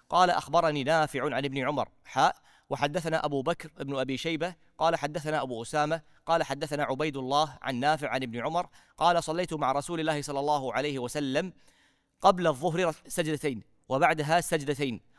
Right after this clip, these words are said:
وبعد المغرب سجدتين، وبعد العشاء سجدتين، وبعد الجمعة سجدتين.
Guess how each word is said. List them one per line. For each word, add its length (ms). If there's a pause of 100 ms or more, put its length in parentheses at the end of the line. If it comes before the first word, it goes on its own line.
وبعد 400
المغرب 560
سجدتين، 560 (280)
وبعد 320
العشاء 440
سجدتين، 600 (300)
وبعد 360
الجمعة 600
سجدتين. 580